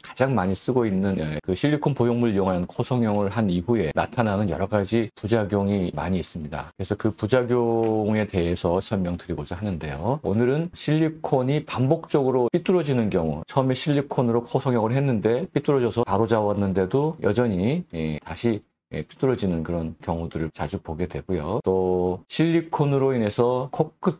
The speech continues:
연골이 이렇게 눌려가지고 여러 가지 모양으로 변형되는 경우, 그다음에 또 실리콘으로 인해서 피부가 얇아지고 또 거기서 빨갛게 홍반이 생기면서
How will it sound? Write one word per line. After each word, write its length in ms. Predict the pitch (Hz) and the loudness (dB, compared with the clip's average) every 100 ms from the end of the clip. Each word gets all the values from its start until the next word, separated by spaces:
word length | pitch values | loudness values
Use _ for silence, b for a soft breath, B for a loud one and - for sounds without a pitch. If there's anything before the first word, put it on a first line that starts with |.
| _ | _
연골이 600 | 113 101 104 120 98 101 | 0 2 2 2 2 0
이렇게 520 | 101 76 76 85 78 - | 0 -4 -4 -4 -4 -6
눌려가지고 880 | - 113 131 131 104 80 82 90 123 | 0 2 2 2 0 -2 0 0 2
여러 160 | 85 113 | 0 2
가지 180 | 123 123 | 2 2
모양으로 440 | 92 92 87 113 | 2 2 2 0
변형되는 680 | - 101 117 127 104 87 78 | -2 0 0 2 0 -2 -4
경우, 440 | 71 71 107 208 | -8 -6 -4 -4
그다음에 460 | - 78 104 127 156 | -6 -4 -2 -2 -2
또 340 | 90 85 82 | 0 2 0
실리콘으로 1400 | 95 - 156 156 151 - 131 120 113 113 110 - 98 98 110 | -2 0 2 2 -2 0 0 2 2 0 -2 -2 0 2 2
인해서 300 | 87 85 92 | 0 0 -2
피부가 340 | - 139 135 | 0 0 2
얇아지고 840 | 120 76 85 101 92 95 - 175 - | 2 0 0 0 0 -2 0 0 0
또 120 | 104 | -2
거기서 240 | 95 92 92 | 0 0 0
빨갛게 460 | 117 131 135 - - | 0 2 0 -2 -2
홍반이 320 | 135 123 104 | 2 2 0
생기면서 680 | 139 123 113 90 80 104 | -2 0 2 0 0 -2